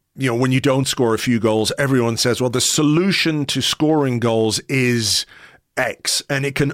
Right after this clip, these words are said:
only be X." And it does make sense in its way. Like, you know, if you can't score goals, you know what you need?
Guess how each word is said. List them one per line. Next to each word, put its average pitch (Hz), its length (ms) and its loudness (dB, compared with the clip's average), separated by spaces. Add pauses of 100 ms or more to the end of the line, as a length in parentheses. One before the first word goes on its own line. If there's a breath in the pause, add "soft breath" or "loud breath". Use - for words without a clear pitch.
only 147 440 2
be 113 240 0
X." 101 400 -4 (460 loud breath)
And 139 460 -2 (540)
it 175 140 -2
does 190 220 0
make 165 240 0
sense - 680 -4 (680)
in 156 140 0
its 127 180 0
way. 101 340 0
Like, 123 280 0
you 165 100 2
know, 147 240 2
if 156 100 0 (200)
you 143 80 -6
can't 214 240 -2
score 160 240 0
goals, 131 360 2 (180 loud breath)
you 160 100 0
know 214 100 2
what 165 100 -2
you 139 80 0
need? 139 320 2